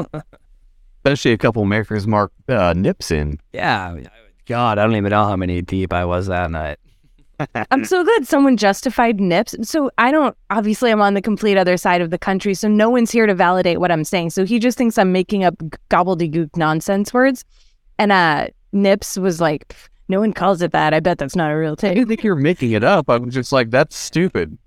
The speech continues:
Speaker 1: They're called
Speaker 3: That's
Speaker 1: minis."
Speaker 3: real time.
Speaker 2: They're
Speaker 3: Have you ever called a shopping cart a carriage?
Speaker 2: Yes.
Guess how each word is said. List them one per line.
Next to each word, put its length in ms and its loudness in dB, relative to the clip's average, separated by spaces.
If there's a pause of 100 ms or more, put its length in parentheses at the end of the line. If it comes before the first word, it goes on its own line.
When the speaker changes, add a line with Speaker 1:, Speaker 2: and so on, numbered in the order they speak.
(140)
Speaker 1:
They're 120 -2
called 220 0
Speaker 3:
That's 100 -2
Speaker 1:
minis." 220 -2
Speaker 3:
real 140 -8
time. 240 -4
Speaker 2:
They're 100 -10
Speaker 3:
Have 120 0
you 80 2
ever 160 -2
called 200 0
a 80 0
shopping 380 2
cart 240 0
a 60 0
carriage? 600 0 (800)
Speaker 2:
Yes. 580 0